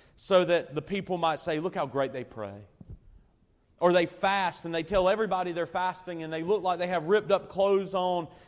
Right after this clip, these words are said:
And why do you have ripped up clothes on? You're hungry. You're not poor.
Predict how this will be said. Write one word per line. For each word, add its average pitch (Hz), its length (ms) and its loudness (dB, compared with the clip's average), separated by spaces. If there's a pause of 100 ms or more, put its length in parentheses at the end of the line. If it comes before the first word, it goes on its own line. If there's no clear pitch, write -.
And 165 140 0
why 196 160 6
do 214 40 -2
you 202 100 2
have 190 100 2
ripped 185 200 2
up 185 180 2
clothes 202 260 2
on? 147 160 2
You're 147 100 -2
hungry. 175 480 -2
You're 131 160 -8
not - 440 -8
poor. 202 640 2